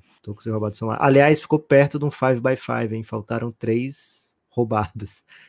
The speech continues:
Mas, assim, cinco tocos, é, mais de cinco assisten-, acho que cinco assistências, é,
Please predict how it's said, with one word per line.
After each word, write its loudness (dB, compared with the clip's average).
Mas, -4
assim, -4
cinco -8
tocos, -4
é, -10
mais -4
de -8
cinco -8
assisten-, -12
acho -8
que -10
cinco -10
assistências, -10
é, -12